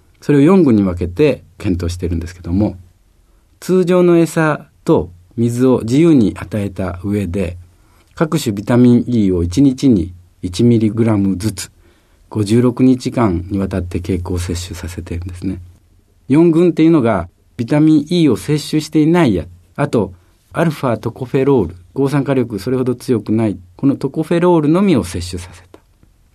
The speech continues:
で、三つ目は、トコフェロールに比べて、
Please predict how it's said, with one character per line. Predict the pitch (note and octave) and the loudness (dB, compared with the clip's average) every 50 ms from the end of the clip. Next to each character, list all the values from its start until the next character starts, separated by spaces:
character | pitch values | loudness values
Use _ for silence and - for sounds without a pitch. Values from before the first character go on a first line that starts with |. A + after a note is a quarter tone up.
| _ _ _ _ _ _ _ _ _ _ _ _ | _ _ _ _ _ _ _ _ _ _ _ _
で、 | - G#2 | -4 0
三 | A2 C3 D3+ D3+ | 2 2 2 0
つ | D3 - - F3 | -2 -2 0 2
目 | F#3 F#3 F3 | 4 4 4
は、 | C#3 G#2+ F#2 E2+ F2 F2 - - _ _ _ _ _ | 2 2 0 -2 -6 -12 -16 -20 _ _ _ _ _
ト | - - | -20 -16
コ | - - D#3+ | -10 -10 -10
フ | D#3 - - | -6 -2 -2
ェ | E3+ | 0
ロ | E3 F3+ F3+ E3+ | 2 2 4 4
ー | D3 | 4
ル | C3 | 4
に | A#2 G2 | 2 0
比 | - - A2 | 0 -2 -2
べ | A2 G#2 G2+ A2 | -2 0 0 -2
て、 | A2 - - - D#3 C3+ - F2 | -2 -4 -4 -2 -2 -2 -2 -4